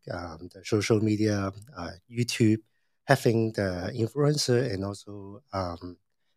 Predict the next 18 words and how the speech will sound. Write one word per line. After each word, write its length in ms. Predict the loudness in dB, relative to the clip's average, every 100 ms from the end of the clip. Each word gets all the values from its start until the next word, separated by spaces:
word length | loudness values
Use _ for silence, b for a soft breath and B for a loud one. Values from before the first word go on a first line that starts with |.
| _ _ _ _
uh, 240 | 2 4 8
A 140 | 10
S 200 | 10 8
O, 180 | 4 4
App 180 | 2 0
Store, 520 | 0 2 2 2 -2 -6
uh, 240 | -4 -2 -2 0
optimization, 640 | 2 2 4 4 4 0 -4 _ b b b b
so 220 | 10 12
that, 360 | 12 12 8 0 6
uh, 280 | 6 6
helping 400 | 4 4 6 6
us 180 | 4 2
to 400 | 0 0 2 2
reach 300 | 4 4 6
the 120 | 4 2
target 340 | 2 2 4
market. 380 | 4 4 0